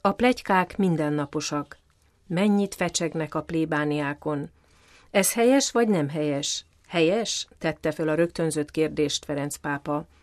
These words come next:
Ha valakit megválasztanak egy társulat elnökévé, akkor rögtön elkezdenek pletykálni róla.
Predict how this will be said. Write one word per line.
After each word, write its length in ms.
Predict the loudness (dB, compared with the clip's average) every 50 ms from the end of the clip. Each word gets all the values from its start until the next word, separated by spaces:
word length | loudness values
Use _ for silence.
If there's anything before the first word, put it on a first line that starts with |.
| _ _ _ _ _ _ _ _
Ha 140 | -6 -2 2
valakit 440 | 4 4 4 4 4 2 -2 -2 0
megválasztanak 840 | -2 -2 -2 0 0 0 0 0 0 -2 -4 -4 -4 -4 -4 -4 -4
egy 120 | -6 -6
társulat 560 | -4 -4 -4 -4 -4 -4 -4 -4 -4 -4 -4
elnökévé, 680 | -4 -4 -2 0 0 -2 0 0 0 0 0 2 0 0
akkor 400 | 0 -2 -6 -8 -6 -6 -2 0
rögtön 360 | 0 0 0 0 -2 -2 -2 -2
elkezdenek 640 | -4 -4 -4 -6 -8 -10 -8 -8 -8 -8 -8 -8
pletykálni 580 | -8 -10 -10 -10 -10 -12 -10 -10 -8 -8 -8 -6
róla. 460 | -4 -2 0 0 0 0 0 -2 -6